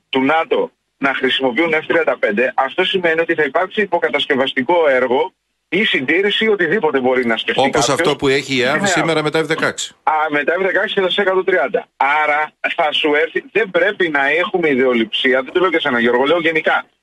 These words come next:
Speaker 1: πώς θα αντιμετωπίζουμε. Η, η, η αμυντική βιομηχανία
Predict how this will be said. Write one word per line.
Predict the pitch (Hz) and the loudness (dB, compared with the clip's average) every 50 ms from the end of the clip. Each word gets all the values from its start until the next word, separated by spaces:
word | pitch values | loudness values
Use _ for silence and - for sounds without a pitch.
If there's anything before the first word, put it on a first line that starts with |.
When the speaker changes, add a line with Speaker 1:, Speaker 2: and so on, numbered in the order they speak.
| _ _ | _ _
Speaker 1:
πώς | - 214 202 | -2 -2 0
θα | 202 175 | 0 0
αντιμετωπίζουμε. | 165 165 165 160 156 151 170 170 131 131 101 82 - _ _ _ _ _ _ | 0 0 0 0 0 0 0 0 0 0 -2 -4 -6 _ _ _ _ _ _
Η, | - 160 170 170 | -2 0 0 0
η, | 170 - - 165 170 170 156 143 147 | 0 0 0 0 0 0 2 0 0
η | 147 151 147 | 2 2 2
αμυντική | 143 147 151 143 127 127 104 - 202 | 0 0 0 0 0 0 0 0 2
βιομηχανία | 226 247 220 208 208 - 165 151 151 147 147 143 131 127 139 143 | 2 2 2 2 0 0 0 0 0 0 0 0 0 -2 -4 -6